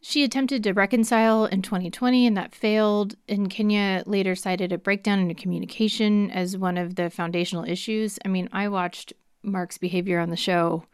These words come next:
and if that was him putting on a good face, <laughs> like, his best foot forward, I mean, again, it's edited. It's hard to judge someone accurately from a brief stint of time on a highly edited reality show, but it, he didn't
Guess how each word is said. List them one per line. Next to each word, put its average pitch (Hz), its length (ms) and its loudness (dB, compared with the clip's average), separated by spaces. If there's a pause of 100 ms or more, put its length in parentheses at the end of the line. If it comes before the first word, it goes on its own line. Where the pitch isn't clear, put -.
(140)
and 208 100 0
if 185 120 -6
that 214 140 2
was 196 140 -2
him 208 180 -2
putting 185 300 -2
on 175 300 -6 (160)
a 202 80 -8
good 196 440 -4 (460)
face, - 680 -6 (140)
<laughs> - 160 -20 (1700)
like, 220 160 2
his 214 180 0
best 214 300 0
foot 233 160 -6
forward, 247 400 -4
I - 100 -2
mean, 185 500 -2
again, 208 420 2
it's 214 120 -4
edited. 196 560 2 (100)
It's 190 220 -6
hard 196 220 2
to 190 80 4
judge 185 280 2
someone 180 320 0
accurately 185 720 -4 (120)
from 180 200 -4
a - 120 -6 (320)
brief 202 260 -4
stint 180 220 -4
of 175 80 -2
time 175 340 0
on 175 80 -2
a 190 60 -4
highly 196 320 -4
edited 202 340 -6
reality - 320 -2
show, - 240 -4
but - 280 -4 (380)
it, 233 220 -4 (240)
he - 160 -4
didn't 269 480 0